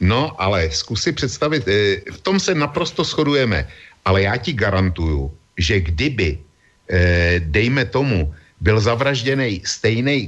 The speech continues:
Kuciak, a který by psal kriticky o Kiskovi, o Kiskovi,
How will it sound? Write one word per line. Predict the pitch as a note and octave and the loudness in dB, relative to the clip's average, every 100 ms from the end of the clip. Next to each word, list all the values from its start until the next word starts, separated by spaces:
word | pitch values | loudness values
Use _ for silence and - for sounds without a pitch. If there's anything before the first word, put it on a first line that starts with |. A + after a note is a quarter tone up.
| - | -2
Kuciak, | G#2 F2+ D#2+ B1 C#2 - _ _ - _ - | -2 0 0 0 -4 -14 _ _ -20 _ -2
a | G#2+ - - | -2 -2 -8
který | - D3+ D#3 | -2 0 0
by | C#3+ D3+ | -2 -4
psal | - D3+ C#3 | -2 -2 -2
kriticky | C#3+ C3 C3+ C#3+ C#3 D#3 | 0 -2 0 -4 -4 -2
o | C#3+ | 0
Kiskovi, | C#3 E3+ E3+ - A2+ G2+ C#2+ - - - | -2 -2 -4 -2 2 2 2 -4 -14 -8
o | F2+ | -4
Kiskovi, | A#2 - - C#2+ | -2 -2 0 0